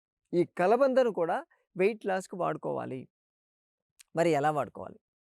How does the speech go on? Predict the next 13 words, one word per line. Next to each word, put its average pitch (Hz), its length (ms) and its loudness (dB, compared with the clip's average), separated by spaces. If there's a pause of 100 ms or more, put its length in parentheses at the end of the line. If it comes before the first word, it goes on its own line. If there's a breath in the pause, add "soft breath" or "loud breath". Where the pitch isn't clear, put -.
(140)
కలబందని? 127 480 -6 (1700)
కలబంద 185 400 2 (120)
గుజ్జు 156 220 -2 (100)
ఫ్రెష్ 196 220 0 (100)
అండి. 147 180 -4 (280)
మళ్ళీ 170 220 2
మీరు 180 160 2 (340 loud breath)
అలోవెరా 190 360 4
అనగానే 175 320 -2 (100)
బయటికి 165 240 0
వెళ్ళిపోయి, 175 360 0 (400)
ఆ, 143 100 -2 (420)
జెల్స్, 165 360 2